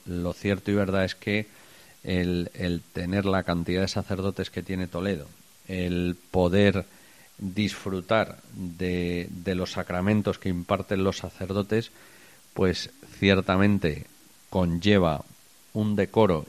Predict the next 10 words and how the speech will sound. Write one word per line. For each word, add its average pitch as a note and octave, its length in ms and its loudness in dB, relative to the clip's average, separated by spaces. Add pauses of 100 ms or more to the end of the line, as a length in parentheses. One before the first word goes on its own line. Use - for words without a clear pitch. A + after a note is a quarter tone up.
y G2 120 -2
unas F#2+ 260 -2
instalaciones, F#2 880 -4 (1040)
una G2 680 2
forma G#2 480 4
de F2+ 100 0
vivir F2+ 440 0
de E2+ 160 -4
los F2 160 -4
sacerdotes G2+ 720 -2